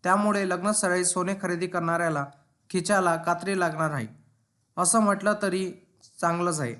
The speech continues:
पण भारतात आज बावीस आणि एकवीस नोव्हेंबर रोजी चोवीस कॅरेट सोन्याचा दहा ग्रॅमचा भाव शहात्तर हजार एकशे नव्वद रुपये इतका आहे, तर चोवीस कॅरेट सोन्याचा एक ग्रामचा भाव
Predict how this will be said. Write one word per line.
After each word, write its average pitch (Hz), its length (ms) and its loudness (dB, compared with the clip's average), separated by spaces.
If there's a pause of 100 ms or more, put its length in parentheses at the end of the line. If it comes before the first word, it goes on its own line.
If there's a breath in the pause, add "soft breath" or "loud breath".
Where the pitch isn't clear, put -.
(600)
पण 208 180 4
भारतात 185 440 4
आज 175 280 2 (140)
बावीस 190 480 4 (560)
आणि 196 360 0
एकवीस 196 380 -2
नोव्हेंबर 190 360 0
रोजी 156 360 -2 (360)
चोवीस 208 260 2
कॅरेट 208 220 2
सोन्याचा 190 380 0
दहा 175 220 2
ग्रॅमचा 185 360 -2
भाव 143 240 -2 (260)
शहात्तर 233 420 2
हजार 190 240 0
एकशे 185 260 -6
नव्वद 185 300 -2
रुपये 180 220 -4
इतका 175 200 -8
आहे, 127 160 -4 (400)
तर 170 40 -4
चोवीस 196 340 0
कॅरेट 196 200 0
सोन्याचा 170 380 -2
एक 180 180 -2
ग्रामचा 175 300 -2
भाव 131 240 -6